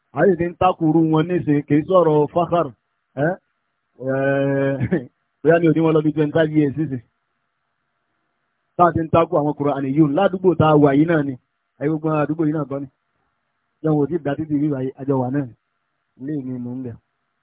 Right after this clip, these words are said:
Lọ́jọ́ bá ń sọ. Nọ́mbà fifteen Àtọ́lágbé yìí náà. Gbogbo ìtumọ̀ lọ bí ọgbọ̀n ọdún sí. Ọlọ́run mọ iye debate tẹ́nu pẹ̀lú wọn ṣe.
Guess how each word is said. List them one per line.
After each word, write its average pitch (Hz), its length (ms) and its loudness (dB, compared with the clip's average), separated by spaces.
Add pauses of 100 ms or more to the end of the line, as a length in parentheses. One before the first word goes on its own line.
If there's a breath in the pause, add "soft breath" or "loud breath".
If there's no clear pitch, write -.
(160)
Lọ́jọ́ 135 240 -12
bá 135 100 -8
ń 123 100 -10
sọ. 113 120 -16 (500)
Nọ́mbà 131 160 -6
fifteen 135 360 -12
Àtọ́lágbé 131 380 -10
yìí 120 120 -12
náà. 113 120 -20 (3000)
Gbogbo 139 240 -8
ìtumọ̀ 139 240 -4
lọ 143 80 -2
bí 143 100 -2
ọgbọ̀n 131 240 -6
ọdún 139 220 -8
sí. 117 120 -18 (2500)
Ọlọ́run 151 200 -4
mọ 147 80 -8
iye 139 120 -8
debate 156 320 -2
tẹ́nu 151 220 -6
pẹ̀lú 131 200 -6
wọn 135 200 -8
ṣe. 127 140 -12